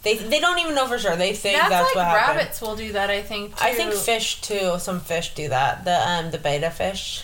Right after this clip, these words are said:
Speaker 2: Doberman pinschers do that, too.
Speaker 1: Really?
Speaker 2: Dogs. No, we had a dog, and it did. It mauled its babies.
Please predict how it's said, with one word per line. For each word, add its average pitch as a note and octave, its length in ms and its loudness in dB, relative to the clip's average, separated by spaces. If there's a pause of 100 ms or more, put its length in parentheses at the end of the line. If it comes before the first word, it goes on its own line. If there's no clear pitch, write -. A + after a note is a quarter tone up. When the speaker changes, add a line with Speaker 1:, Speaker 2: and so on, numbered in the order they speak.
(160)
Speaker 2:
Doberman A3+ 540 -4
pinschers G#3 540 -8
do G3 140 -8
that, F3+ 280 -4
too. G3+ 320 -6 (160)
Speaker 1:
Really? G#4+ 220 -2
Speaker 2:
Dogs. G3+ 440 2 (220)
No, G4+ 160 0
we G4 140 2
had B4 200 2
a D#4 40 -8
dog, D4 320 2
and G#3 80 -4
it G3 120 -8
did. B3+ 200 -4
It F3+ 80 -4
mauled G3+ 260 -4
its - 140 -12
babies. F#3+ 520 -10